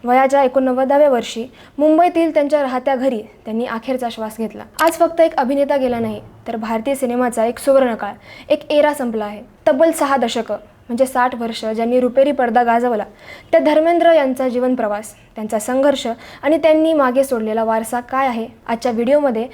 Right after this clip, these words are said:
आपण या महान कलाकाराला श्रद्धांजली वाहणार आहोत आणि त्यांच्या प्रवासावर एक नजर टाकणार आहोत. सुरुवात करूया आजच्या या दुर्दैवी घटनेपासून. गेल्या काही दिवसांपासून धर्मेंद्र यांची प्रकृती खालावली होती.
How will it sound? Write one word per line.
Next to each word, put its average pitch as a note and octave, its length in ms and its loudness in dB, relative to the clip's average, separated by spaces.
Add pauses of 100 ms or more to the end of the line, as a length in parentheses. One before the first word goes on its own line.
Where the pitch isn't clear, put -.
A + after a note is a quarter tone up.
(180)
आपण C#4 180 2
या D#4+ 120 4
महान D4+ 300 -2
कलाकाराला A#3+ 640 -2
श्रद्धांजली B3 600 -2
वाहणार G#3+ 320 -8
आहोत G3+ 140 -12 (280)
आणि D4+ 140 2
त्यांच्या D#4+ 280 4
प्रवासावर D4+ 520 2 (140)
एक C4+ 120 -4
नजर C#4 240 2
टाकणार G#3+ 320 -8
आहोत. G#3 160 -10 (180)
सुरुवात F4 220 2 (100)
करूया C#4+ 280 4
आजच्या B3+ 340 -2
या C4+ 80 2
दुर्दैवी A#3 400 -2
घटनेपासून. A3 560 -8
गेल्या A#3+ 360 -4
काही B3 160 0
दिवसांपासून A#3+ 640 -2 (340)
धर्मेंद्र E4 360 4
यांची D4+ 260 4
प्रकृती C4 520 -2
खालावली A#3 360 -2
होती. G3 240 -10